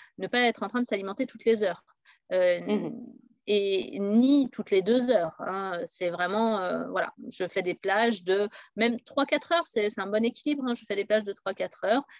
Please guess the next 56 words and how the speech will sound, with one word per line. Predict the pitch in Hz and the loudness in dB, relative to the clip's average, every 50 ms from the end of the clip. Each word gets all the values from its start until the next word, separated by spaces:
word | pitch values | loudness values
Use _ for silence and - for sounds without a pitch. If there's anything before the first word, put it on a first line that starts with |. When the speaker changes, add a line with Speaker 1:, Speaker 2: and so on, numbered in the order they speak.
| _ _ | _ _
Speaker 1:
je | - - 208 | -4 0 0
me | 214 208 202 196 196 190 | 0 0 0 -4 -6 -8
nourris, | 190 185 180 175 185 190 220 247 | -8 -8 -10 -8 -4 -4 -2 -2
je | 233 247 | 0 0
me | 208 202 | -2 -2
rendors, | 190 175 175 175 180 190 233 | -4 -6 -6 -2 0 0 0
je | 254 247 | 0 0
refais | 214 196 190 - 208 | -2 -2 -2 -2 -4
une | 196 | -6
plage | 190 202 202 196 | -6 -6 -8 -10
de | 185 | -10
trois, | - - 180 | -12 -12 -10
quatre | 175 175 165 - - - | -8 -8 -8 -10 -6 -2
heures, | 208 220 247 240 | -2 -2 0 -2
je | 220 196 | -4 -6
me | 185 180 | -6 -6
nourris, | 180 175 170 - 196 220 - - - - _ _ | -10 -12 -10 -8 -6 -6 -6 -6 -10 -20 _ _
je | - 190 196 | -6 -4 -4
me | 190 185 | -4 -4
rendors, | 180 175 165 165 175 202 226 247 | -6 -8 -4 0 2 2 2 2
je | 220 | 0
refais | 214 175 175 - 185 | -4 -6 -6 -6 -6
une | 175 | -4
plage | 170 208 226 214 | -2 -2 -2 -2
de | 190 | -2
trois, | - - 196 | -6 -8 -8
quatre | 185 175 165 - - | -8 -8 -8 -6 -6
heures, | 240 269 | -6 -6
c'est | - - - | -6 -4 -2
le | 233 226 | -2 -2
matin. | 214 202 202 - - - - _ - - - - - _ - - | -2 -2 -6 -8 -10 -12 -12 _ -20 -20 -20 -20 -20 _ -6 -2
Euh, | 190 190 185 180 180 175 170 165 - - - - - - | 0 0 2 2 2 2 0 -2 -4 -6 -10 -10 -14 -12
ça | - - 196 | -8 -8 -8
fonctionne | 196 180 - - 233 240 240 | -8 -6 -2 0 0 0 0
très, | - - 240 | -2 -2 -6
très | 214 - 214 | -4 -2 -4
bien | 196 196 190 | -6 -4 -6
comme | 180 175 170 | -8 -8 -8
ça. | - - 226 254 | -4 -2 0 0
La | 254 208 180 | 0 0 -2
plupart | - _ _ _ - - 214 208 202 | -4 _ _ _ -2 0 0 0 0
du | 185 180 | -4 -10
temps, | 180 - - 214 226 | -6 0 0 2 2
les | 233 208 185 | 2 0 -2
rythmiques | 185 190 190 - 208 208 233 | -4 -6 -6 -6 -8 -8 -8
qui | - - - | -10 -12 -12
se | - 190 | -10 -8
mettent | 175 175 - 175 | -8 -8 -6 -8
en | 175 | -8
place, | - - 190 202 220 - - | -6 -6 -6 -6 -6 -8 -10
c'est | - 175 | -10 -8
un | 170 | -6
réveil | 165 170 175 190 196 208 196 | -4 -2 -2 0 0 0 0
aux | 180 - | -2 -4
alentours | 170 175 175 - - 190 190 | -10 -12 -12 -12 -10 -8 -6
de | 185 185 175 | -6 -4 -6